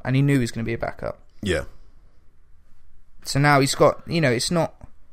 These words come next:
Speaker 1: he's comfortable there now. This is, this, it's, it's the perfect scenario for, for a coach to have someone who wants to be there, who's ve-, who's a real elite backup.
Speaker 2: Mm.
Speaker 1: Yeah, amazing.
Speaker 2: I'm,
Speaker 1: So
Speaker 2: I'm struggling to think of a better backup
Speaker 1: I can't
Speaker 2: quarterback.
Speaker 1: think of one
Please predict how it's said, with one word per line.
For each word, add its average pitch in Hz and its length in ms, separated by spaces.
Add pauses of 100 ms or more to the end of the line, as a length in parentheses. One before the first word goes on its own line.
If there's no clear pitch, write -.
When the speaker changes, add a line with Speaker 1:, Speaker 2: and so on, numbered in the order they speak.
(440)
Speaker 1:
he's 175 140
comfortable - 420
there - 140
now. - 200 (160)
This 151 180
is, 151 180
this, - 240
it's, - 260
it's 156 220
the 156 80
perfect - 500
scenario 147 480
for, 123 340
for - 260
a 123 60
coach - 360
to 123 80
have 127 280 (300)
someone 135 240
who 147 80
wants 160 320
to 143 100
be 143 180
there, 120 200
who's 123 160
ve-, 127 240
who's 127 280 (380)
a 131 60
real 139 320
elite 123 240
backup. - 500
Speaker 2:
Mm. 98 280 (1500)
Speaker 1:
Yeah, 127 160
amazing. 123 360
Speaker 2:
I'm, 131 120
Speaker 1:
So 131 140
Speaker 2:
I'm 135 80
struggling 165 280
to 131 60
think 135 160
of - 60
a 120 80
better 117 420
backup 98 560
Speaker 1:
I - 80
can't 151 120
Speaker 2:
quarterback. 120 200
Speaker 1:
think 131 120
of 127 60
one 131 180